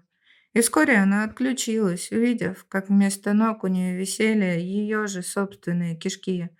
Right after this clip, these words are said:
которые выпали, когда волкулак доел её до пояса.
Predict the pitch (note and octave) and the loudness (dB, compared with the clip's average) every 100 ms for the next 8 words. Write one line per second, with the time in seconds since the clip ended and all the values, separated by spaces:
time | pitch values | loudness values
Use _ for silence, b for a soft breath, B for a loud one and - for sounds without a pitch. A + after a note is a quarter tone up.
0 | b b b - A3+ A3 G#3+ G3+ A#3 A#3+ | b b b -4 0 2 2 2 0 0
1 | F#3+ F3+ D#3+ D#3+ F#3 G3 F#3+ F#3+ F#3+ G#3 | -4 -4 -6 -6 -6 -4 -2 -4 -4 -2
2 | G#3 G3+ F3+ F3+ F3+ F3 F3 F3 F3+ F#3 | -2 -2 -2 -4 -4 -6 -6 -6 -4 -4
3 | F#3+ F#3 E3+ F3 - F3 | -2 -2 -2 -6 -8 -8